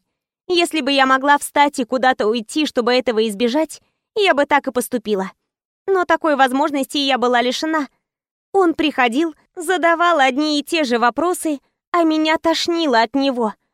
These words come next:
от его присутствия, от звука его голоса с легкой хрипотцой,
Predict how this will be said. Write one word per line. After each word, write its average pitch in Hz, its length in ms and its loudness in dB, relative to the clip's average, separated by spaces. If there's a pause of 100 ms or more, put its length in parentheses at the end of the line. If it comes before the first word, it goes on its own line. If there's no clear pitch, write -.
от - 200 -2
его 302 260 0
присутствия, 240 840 -2 (320)
от 339 220 2
звука 285 360 -2
его 262 280 2
голоса 269 480 0
с - 100 -8
легкой 294 400 0
хрипотцой, 302 680 -2